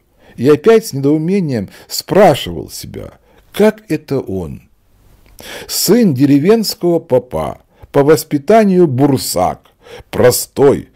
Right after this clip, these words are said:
грубый и прямой человек, мог так беспомощно отдаться в руки этого ничтожного,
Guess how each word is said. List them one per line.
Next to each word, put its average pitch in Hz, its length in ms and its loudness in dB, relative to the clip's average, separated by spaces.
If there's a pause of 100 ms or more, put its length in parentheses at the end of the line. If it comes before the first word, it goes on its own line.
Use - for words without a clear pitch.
(160)
грубый 131 840 2
и 131 40 2
прямой 147 480 -2
человек, 151 600 -2 (220)
мог 156 320 2
так 120 300 0
беспомощно 107 1040 -4
отдаться 95 680 -4
в 65 140 -12
руки 180 500 -2 (300)
этого 113 360 2
ничтожного, 107 960 -6